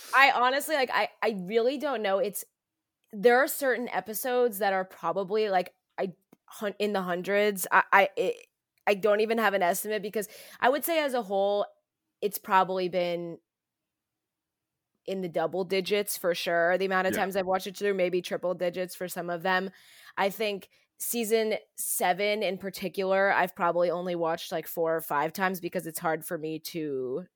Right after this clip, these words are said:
Speaker 1: watch 'cause it's sad, <laughs> certain episodes.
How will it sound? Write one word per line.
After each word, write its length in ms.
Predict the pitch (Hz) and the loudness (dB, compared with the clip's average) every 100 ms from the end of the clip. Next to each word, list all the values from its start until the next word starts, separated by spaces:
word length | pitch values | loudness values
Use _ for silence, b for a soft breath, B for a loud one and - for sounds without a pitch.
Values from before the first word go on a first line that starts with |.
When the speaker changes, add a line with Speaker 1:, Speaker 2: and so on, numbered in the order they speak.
| _ | _
Speaker 1:
watch 440 | 151 104 185 - | -4 -2 -4 -6
'cause 200 | - 202 | -10 -10
it's 160 | - - | -4 0
sad, 520 | - 85 - 208 202 | 0 0 2 2 2
<laughs> 0 | |
certain 300 | - 254 269 | 8 8 10
episodes. 640 | 247 214 226 240 240 240 | 4 4 2 4 6 6